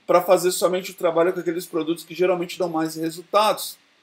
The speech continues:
Como que o seu site tem que tá estruturado pra poder aparecer?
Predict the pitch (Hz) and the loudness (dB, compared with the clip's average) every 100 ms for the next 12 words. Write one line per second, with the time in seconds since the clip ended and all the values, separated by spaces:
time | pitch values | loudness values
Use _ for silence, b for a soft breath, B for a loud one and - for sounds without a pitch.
0 | _ _ _ _ _ _ _ _ _ _ | _ _ _ _ _ _ _ _ _ _
1 | _ 190 240 - 240 220 220 214 226 202 | _ 2 2 6 6 8 4 4 -4 -4
2 | - 196 196 - 214 220 190 175 196 175 | 2 2 2 -6 -8 2 4 6 4 2
3 | - 170 170 156 160 165 165 - 185 202 | -2 -4 0 0 0 -2 -2 2 6 6
4 | 202 - | 6 0